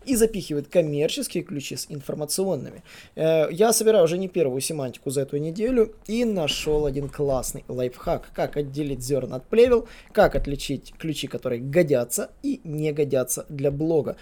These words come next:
Э, в этом нашем диалоге сегодня с Алёной мы поговорим на эту тему. А, вот, собственно, Алёна, такой вот вопрос. Вот когда вот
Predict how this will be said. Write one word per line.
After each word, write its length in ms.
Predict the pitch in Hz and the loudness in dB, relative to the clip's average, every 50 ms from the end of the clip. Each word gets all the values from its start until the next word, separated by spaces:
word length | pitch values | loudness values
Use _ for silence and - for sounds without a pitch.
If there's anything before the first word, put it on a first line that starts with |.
| - - - - - | -16 -20 -14 -6 0
Э, 240 | 233 240 240 240 | 2 4 4 4
в 100 | 233 202 | 6 6
этом 300 | 196 170 151 151 139 143 | 6 4 4 2 -4 -4
нашем 340 | 139 123 110 - 135 135 135 - _ - | -4 -6 -6 -6 -8 -10 -14 -16 _ -10
диалоге 600 | - 139 131 151 123 110 120 180 247 294 233 196 | -6 0 2 4 4 4 4 4 4 4 2 0
сегодня 460 | - - 202 185 185 175 - 151 143 | -2 -2 0 0 0 0 -2 -2 -4
с 100 | - - | -4 -2
Алёной 460 | - 143 131 120 120 143 190 247 254 | -2 -2 -2 0 0 0 0 -2 -2
мы 300 | 226 160 147 151 190 220 | -2 -4 -4 -4 -4 -4
поговорим 680 | 208 - - 131 127 131 123 131 127 151 175 175 156 135 | -4 -6 -6 -4 -2 0 2 2 2 0 -2 -4 -4 -4
на 100 | 127 - - | -6 -6 -6
эту 240 | 117 120 - - 131 | -8 -8 -8 -10 -10
тему. 420 | - - 185 175 139 110 - - - - - - - - - - - - - - - - - | -6 -2 0 0 0 0 -4 -12 -18 -20 -20 -20 -20 -20 -20 -20 -20 -20 -20 -20 -20 -12 -4
А, 460 | 151 160 165 165 160 156 151 156 160 | 0 0 2 2 2 2 2 0 0
вот, 240 | 180 226 226 - - | 0 0 -2 -2 -6
собственно, 1400 | - - - - - - 302 285 - - - 233 226 220 208 208 202 196 190 185 180 170 165 160 151 147 143 - _ _ _ _ _ _ _ _ _ _ _ - | -6 -2 0 0 0 0 0 -2 -4 -4 -2 -2 -2 0 0 0 0 0 0 0 -2 -2 -2 -2 -4 -4 -6 -10 _ _ _ _ _ _ _ _ _ _ _ -6
Алёна, 360 | - 180 196 233 233 202 170 | -4 -4 -2 -2 -4 -4 -6
такой 260 | - - - 214 214 | -6 -4 0 0 0
вот 180 | 196 196 - - | 0 0 -4 -4
вопрос. 580 | 143 165 - - - 185 165 139 117 113 - | -2 -2 -2 -2 -2 -2 -2 -2 -2 -4 -6
Вот 140 | - 135 - | -10 -10 -6
когда 400 | - 165 165 165 165 214 226 226 | -4 -4 -4 0 2 2 4 4
вот 200 | 202 196 185 - | 2 0 -2 -6